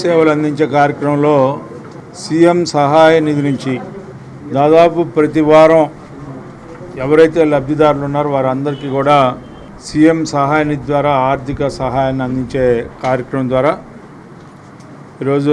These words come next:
దాదాపు ఒక ఆరు మందికి చెక్కులు ఇవ్వటం జరిగింది. ఈ ఆరు మందికి సంబంధించింది ఐదు లక్షల ముప్పై ఐదు వేల తొమ్మిది వందల యాభై తొమ్మిది రూపాయలని ఈ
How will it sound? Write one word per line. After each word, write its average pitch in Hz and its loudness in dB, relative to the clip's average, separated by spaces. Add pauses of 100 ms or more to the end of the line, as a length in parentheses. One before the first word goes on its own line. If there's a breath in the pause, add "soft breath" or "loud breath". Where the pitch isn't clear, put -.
(120)
దాదాపు 139 0 (140)
ఒక 131 -8 (140)
ఆరు 135 0
మందికి 147 -2 (2250)
చెక్కులు 139 0
ఇవ్వటం 143 0
జరిగింది. 143 -2 (340)
ఈ 139 -4 (160)
ఆరు 147 2
మందికి 143 -4 (140)
సంబంధించింది 135 -4 (140)
ఐదు 135 -2
లక్షల 131 -6 (100)
ముప్పై 117 -4
ఐదు 123 -2
వేల 123 0 (1400)
తొమ్మిది 143 -2
వందల 143 0
యాభై 131 0
తొమ్మిది 123 -4
రూపాయలని 135 -4 (1200)
ఈ 131 -6